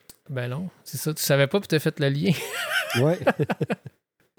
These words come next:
Speaker 1: Puis, euh, dans mes mentions aussi, euh, avant que je donne, ben, je donnerai pas mon troisième tout de suite, mais, euh, vu que ça a un peu rapport, un autre band australien, c'était Amel and the Sniffers.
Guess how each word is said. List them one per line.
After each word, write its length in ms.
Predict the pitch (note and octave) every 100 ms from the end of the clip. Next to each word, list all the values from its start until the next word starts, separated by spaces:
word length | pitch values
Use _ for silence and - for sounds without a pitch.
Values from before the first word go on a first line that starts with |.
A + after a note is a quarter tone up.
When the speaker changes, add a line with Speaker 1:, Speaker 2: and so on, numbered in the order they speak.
| - - - - - - -
Speaker 1:
Puis, 340 | - F3+ F#3
euh, 420 | F3 F3 F3 E3+
dans 240 | D#3+ F#3 F#3
mes 140 | F#3+
mentions 600 | G3 A3 A#3+ A3+ A3+ B3 B3
aussi, 340 | - A#3+ B3
euh, 200 | F#3 D#3
avant 140 | D3 E3
que 40 |
je 80 | D#3
donne, 240 | D#3+ F3
ben, 140 | E3+ D3+
je 40 |
donnerai 160 | D3+ E3+
pas 100 | C#4
mon 80 | A3
troisième 280 | E3+ D3+ E3
tout 20 |
de 20 |
suite, 120 | -
mais, 240 | G#3+ E3+ D#3
euh, 140 | D3
vu 100 | D#3
que 40 | -
ça 100 | D#3
a 40 |
un 40 | D3
peu 120 | F#3+
rapport, 360 | D#3+ G#3 A3+
un 80 | E3+
autre 120 | E3+
band 200 | E3+ G3+ F3+
australien, 420 | D3 D3+ D3+ F#3
c'était 220 | - D3
Amel 500 | D#3+ D#3 E3 F#3 F#3
and 120 | D#3 D3+
the 100 | D3
Sniffers. 680 | - C#3+ - F#3+ G#3+ -